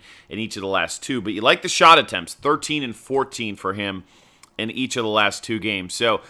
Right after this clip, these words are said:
uh, I'm fine with him in this really pace-up game against Golden State. Fantasy drafts, he checks in at ninety-eight hundred. So, uh,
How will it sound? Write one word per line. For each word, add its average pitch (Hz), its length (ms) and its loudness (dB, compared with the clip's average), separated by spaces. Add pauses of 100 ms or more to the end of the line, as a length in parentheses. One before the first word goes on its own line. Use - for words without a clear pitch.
(200)
uh, 101 180 4
I'm 127 160 2
fine 147 300 8
with 151 120 0
him 143 120 2
in 135 80 -4
this 117 140 -6
really 135 380 2
pace-up 127 540 0
game 117 320 -2
against 104 380 -6
Golden 92 320 -6
State. 123 460 0 (200)
Fantasy 120 380 -2
drafts, 107 360 0
he 95 80 -10
checks 95 320 -6
in 98 180 -6
at - 220 -10
ninety-eight 87 840 -12
hundred. 82 600 -10
So, 92 440 0
uh, 85 480 -2